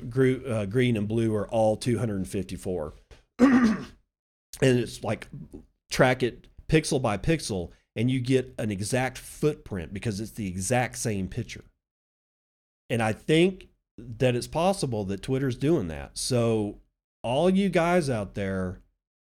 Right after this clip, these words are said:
you know, be aware. They may be lit-, 'cause it wa-, it was literally after, when I changed my avatar. I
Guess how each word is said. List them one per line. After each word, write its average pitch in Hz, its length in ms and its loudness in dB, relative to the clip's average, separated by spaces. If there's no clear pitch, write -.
you 113 100 0
know, 107 220 0
be 110 300 0
aware. 120 540 -2
They 123 280 2
may 170 360 4
be 151 340 0
lit-, 135 400 0
'cause 127 220 2
it 131 100 2
wa-, 139 220 -2
it 156 200 2
was 143 280 2
literally 160 560 6
after, 143 400 -4
when 139 200 0
I 131 100 0
changed 156 480 0
my 147 160 0
avatar. 120 680 -6
I 139 180 0